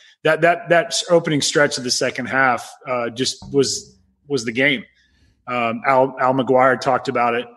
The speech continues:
Uh, you know, there was a lot of things that I thought he said that I kind of scratched my head on, but there was, he made a lot of good points, and that was the big one that, uh, the first few minutes of that second half was, was the, was the reason Indiana won the game. And, and, um, it was amazing to see the defensive tenacity really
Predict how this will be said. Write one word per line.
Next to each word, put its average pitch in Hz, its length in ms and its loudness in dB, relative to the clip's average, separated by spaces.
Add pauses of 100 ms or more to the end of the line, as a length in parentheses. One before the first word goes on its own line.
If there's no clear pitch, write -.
Uh, 120 340 -4 (180)
you 123 100 -8
know, 117 300 -8
there 135 80 2
was 120 100 -4
a 135 40 -2
lot 127 180 2
of 120 80 -4
things 123 340 -2
that 117 200 -6
I 123 100 -4
thought 117 300 -6 (440)
he 131 100 -8
said 123 280 0
that 120 180 -4
I 120 80 -4
kind 135 180 -4
of 113 80 -4
scratched - 380 -2
my 110 100 -4
head 127 160 0
on, 117 200 -6
but 117 120 -10
there 139 100 2
was, 135 100 2
he 139 180 -6
made 160 180 2
a 143 40 2
lot 139 180 4
of 127 60 -2
good 123 160 -2
points, 139 360 -2
and 127 100 -4
that 131 160 -2
was 127 160 -6
the 120 60 -10
big 120 200 -4
one 120 180 -6
that, 120 200 -4 (720)
uh, 131 80 0
the 120 120 0
first 143 320 2
few 143 120 -2
minutes 131 300 0
of 123 60 -6
that 123 140 -4
second 123 280 -4
half 123 340 2
was, 120 300 -4
was 127 140 0
the, 123 280 -4
was 131 140 -6
the 120 100 -8
reason 120 300 -4
Indiana 117 380 -6
won 110 140 -12
the 107 80 -14
game. 117 360 -4
And, 110 220 -12
and, 117 260 -10 (480)
um, 117 320 -6
it 151 60 -2
was 135 160 0
amazing 139 520 2
to 127 60 -2
see 139 200 -2
the 123 120 -4
defensive 123 720 -6
tenacity 120 560 -4
really 117 420 -4